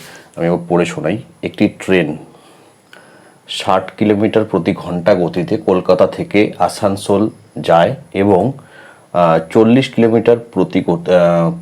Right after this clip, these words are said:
চ-, চল্লিশ কিলোমিটার গতিবেগে, হুম, প্রতি ঘন্টা গতিবেগে ফিরে আসে। ট্রেনটির যাতায়াতে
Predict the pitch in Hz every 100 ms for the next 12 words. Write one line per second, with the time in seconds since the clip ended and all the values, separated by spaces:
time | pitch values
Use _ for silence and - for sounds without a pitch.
0 | - - 92 90 104 107 110 - 107 104
1 | 113 123 135 - - _ _ _ _ _
2 | _ _ _ _ _ _ _ _ _ _
3 | _ - 98 95 110 104 87 110 156 -
4 | _ _ _ - 180 107 - 95 104 92
5 | 95 98 85 82 82 85 160 - - -
6 | - 92 76 - - - _ _ - -
7 | _ _ _ _ _ _ _ - - _
8 | _ _ _ _ _ _ _ - 117 117
9 | 117 117 - 82 95 98 95 107 104